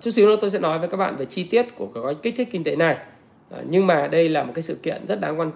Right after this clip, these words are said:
quan tâm. Cái thứ hai nữa thì ngày hôm nay ngày mùng năm rồi. Các bạn biết là Tết năm nay nó rơi vào ngày mùng một tháng hai năm hai không hai hai. Và chúng ta chỉ còn khoảng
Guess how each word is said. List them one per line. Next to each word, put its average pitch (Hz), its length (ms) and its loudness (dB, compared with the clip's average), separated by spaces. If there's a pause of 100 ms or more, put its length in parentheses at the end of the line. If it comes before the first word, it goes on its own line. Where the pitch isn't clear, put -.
quan 156 120 -4
tâm. 180 200 8 (600)
Cái 180 120 2
thứ 208 120 6
hai 240 280 6
nữa 214 280 4
thì 160 280 -2
ngày 156 180 0
hôm 180 80 2
nay 202 140 4
ngày 175 120 2
mùng 151 180 -2
năm 196 180 4
rồi. 165 200 6 (400)
Các - 80 -6
bạn 196 200 0
biết 233 160 6
là 175 80 2
Tết 247 280 2 (180)
năm 180 240 -2
nay 214 240 2 (300)
nó 165 140 -2
rơi 202 180 4
vào 175 120 4
ngày 147 120 0
mùng 139 220 -4
một 139 180 0
tháng 139 160 -6
hai 190 300 2
năm 175 160 -2
hai 170 100 -2
không 170 140 -2
hai 165 120 -2
hai. 180 220 2 (720)
Và 160 560 0 (200)
chúng 185 160 -4
ta 214 160 6
chỉ 185 140 -2
còn 147 380 0
khoảng 117 320 -2